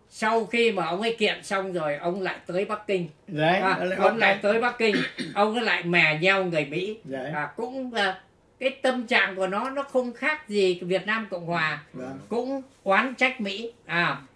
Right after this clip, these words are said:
Speaker 1: à, cái thủ phạm nó nằm ở đây này.
Speaker 2: Dạ, dạ.
Speaker 1: Và người Mỹ là cái quyền lợi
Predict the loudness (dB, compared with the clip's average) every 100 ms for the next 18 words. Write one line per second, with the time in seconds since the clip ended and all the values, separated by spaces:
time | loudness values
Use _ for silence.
0 | _ -16 -16 -16 _ 0 2 2 -2 2
1 | 0 0 -2 -2 0 -2 0 2 2 0
2 | -6 -8 -6 -4 -2 0 2 2 2 0
3 | 0 -4 -4 -8 -2 -2 -2 -4